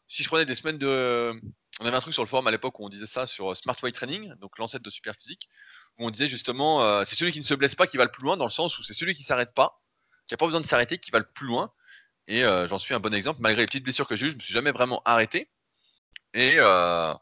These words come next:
c'est ce qui fait qu'aujourd'hui, je dépasse, euh, certains qui étaient bien meilleurs que moi auparavant. Petite dédicace à Cowork. <laughs> Mais, euh, mais ouais, c'est vraiment le secret de pas s'arrêter.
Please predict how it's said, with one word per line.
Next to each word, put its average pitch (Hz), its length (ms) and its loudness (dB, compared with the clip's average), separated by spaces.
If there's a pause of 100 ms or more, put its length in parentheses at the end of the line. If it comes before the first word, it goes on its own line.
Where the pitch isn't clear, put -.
(480)
c'est 101 80 -14
ce - 40 -12
qui - 120 -16
fait 127 80 -6
qu'aujourd'hui, 101 400 -2
je 101 80 -4
dépasse, 107 500 -2
euh, 76 240 -6
certains 127 480 -2
qui 120 120 -10
étaient 104 120 -8
bien 117 140 0
meilleurs 113 240 0
que - 80 -8
moi 113 140 -2
auparavant. 98 460 2 (600)
Petite 107 180 -12
dédicace 104 420 -4
à 107 60 0
Cowork. - 540 -8
<laughs> - 1700 4
Mais, 104 280 0
euh, 87 640 0 (420)
mais 98 80 -4
ouais, 123 140 6
c'est - 120 -6
vraiment 117 180 0
le 123 40 -6
secret 139 280 -4
de 113 60 -4
pas 131 160 0
s'arrêter. 120 480 0